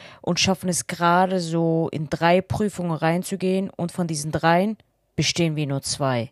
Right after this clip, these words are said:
wenn überhaupt. Oder wenn wir jetzt bei dem Beispiel mit dem Abnehmen bleiben, Menschen, die sagen, „Okay, ich werde jetzt neunzig Tage lang gar keine Süßigkeiten essen,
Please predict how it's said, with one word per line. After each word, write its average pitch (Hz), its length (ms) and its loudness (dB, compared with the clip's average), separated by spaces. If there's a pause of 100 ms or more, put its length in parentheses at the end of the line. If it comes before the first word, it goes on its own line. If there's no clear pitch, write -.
(160)
wenn 160 220 2
überhaupt. 127 800 -2 (840)
Oder 180 240 4
wenn 175 180 4
wir 170 80 2
jetzt 170 220 0
bei 165 160 2
dem 160 160 -2
Beispiel 165 420 2
mit 156 220 -4
dem 143 520 0
Abnehmen 151 520 0
bleiben, 135 400 0 (320)
Menschen, 196 440 0
die 175 140 -2
sagen, 185 400 0
„Okay, 240 480 -4
ich - 180 -4
werde 180 240 2
jetzt - 180 -4
neunzig 208 420 -4
Tage 180 340 0
lang 180 220 -2
gar 190 160 0
keine 175 260 -2
Süßigkeiten 156 720 -6
essen, 151 500 -8